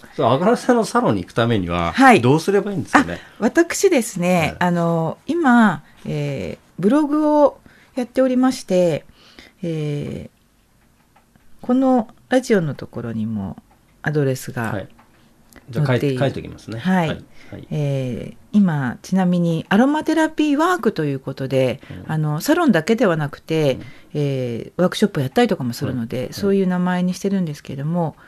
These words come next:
Speaker 2: ククっていう名前でやってます。
Speaker 1: うん。はい。
Speaker 2: ケーユーケーユーです。
Speaker 1: はいはい。
Speaker 2: そちらの方で、
Speaker 1: うん、なんか書き込めばいいんですか？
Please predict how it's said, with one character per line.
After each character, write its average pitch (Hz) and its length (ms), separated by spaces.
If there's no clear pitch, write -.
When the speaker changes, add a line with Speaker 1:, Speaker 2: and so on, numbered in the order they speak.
Speaker 2:
ク - 160
ク 302 300
っ - 500
て - 160
い 131 160
う 123 40
名 127 140
前 127 240
で 123 240
や 143 100
っ - 40
て - 100
ま 143 160
す。 - 160
Speaker 1:
う - 20
ん。 247 60
は 269 60
い。 - 20
Speaker 2:
ケ 269 60
ー 269 60
ユ 277 120
ー 220 60
ケ 185 240
ー 185 80
ユ 180 160
ー - 20
で 117 160
す。 - 240
Speaker 1:
は 98 60
い 85 120
は 78 60
い。 - 40
Speaker 2:
そ 208 140
ち 233 120
ら 233 120
の 226 100
方 208 240
で、 151 240
Speaker 1:
う 151 40
ん、 - 20
な 135 100
ん 127 60
か 107 120
書 107 120
き - 100
込 135 60
め 117 140
ば 85 120
い - 120
い 104 100
ん 80 60
で - 60
す - 80
か？ - 140